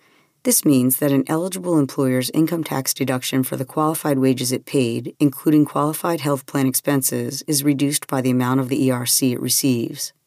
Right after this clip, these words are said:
Use of third-party payers. Can an eligible employer that uses a third party to report and pay employment taxes get E R Cs?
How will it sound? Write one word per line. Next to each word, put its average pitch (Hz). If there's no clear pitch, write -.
Use 226
of 156
third-party 143
payers. 123
Can 160
an 156
eligible 196
employer 135
that 127
uses 135
a -
third 151
party 147
to 139
report 135
and 131
pay 139
employment 139
taxes 151
get 139
E 147
R 139
Cs? 131